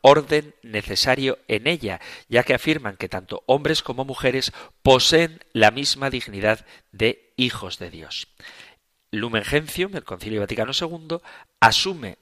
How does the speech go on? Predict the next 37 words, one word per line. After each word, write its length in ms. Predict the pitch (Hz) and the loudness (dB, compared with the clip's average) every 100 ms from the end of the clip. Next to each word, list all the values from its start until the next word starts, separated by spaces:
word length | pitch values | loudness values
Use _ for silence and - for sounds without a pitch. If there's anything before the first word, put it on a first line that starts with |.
| - | -10
esta 300 | 113 - 117 | -10 0 2
doctrina 640 | 107 - 131 139 95 - _ | 2 -4 -6 -4 -6 -10 _
del 180 | 98 92 | -8 -4
Nuevo 240 | 117 120 | -4 -4
Testamento 580 | 113 - 101 120 127 95 | -6 -4 -4 -4 -6 -8
del 140 | 90 | -8
cuerpo 320 | - 107 - | -8 -10 -8
de 100 | 90 | -10
Cristo, 460 | 87 90 - - - - | -10 -10 -10 -12 -8 -4
y 80 | |
San 180 | 180 110 | -2 -2
Juan 240 | 101 92 78 | -4 -6 2
Pablo 240 | 113 139 | 2 2
segundo 460 | 175 165 170 160 - - - | -4 -6 -6 -6 -6 -14 -14
señala 480 | - - 110 147 110 | -4 -2 4 4 4
que 160 | - 127 | 2 -2
esta 240 | - 170 | 2 0
jerarquización 960 | - 147 131 123 - 120 113 110 160 127 | 2 4 4 2 -2 -8 -8 -4 -4 -2
en 140 | 104 | 2
la 80 | 156 | 2
familia 580 | - 160 160 147 139 147 - - _ | 2 -2 -2 -4 -6 -6 -16 -20 _
responde 800 | 113 117 - 180 185 170 170 - _ | 0 0 2 0 -2 -2 -4 -4 _
a 120 | 107 | 2
la 260 | 101 - _ | 4 2 _
economía 680 | 110 - 107 98 107 175 113 | -2 -2 -6 -6 -4 -2 -2
sacramental, 680 | - - 95 92 - 92 - | -4 -6 -8 -10 -10 -10 -4
es 140 | 131 | -2
decir, 300 | 131 107 95 - - - | -2 -4 -8 -10 -20 -8
como 240 | - 120 143 | 0 2 2
un 120 | 202 | 2
signo 560 | 185 190 175 110 92 - _ | 0 -2 -4 -10 -16 -16 _
donde 580 | 104 156 165 135 92 - _ | 0 2 2 -2 -10 -10 _
en 200 | 110 120 | 4 6
esta 340 | 202 - 160 | 2 2 2
diversidad 640 | 127 113 156 208 - 131 113 | 2 4 4 4 0 -2 -2
de 80 | 156 | -2
papeles 560 | 151 143 120 107 - | -2 0 0 -2 -8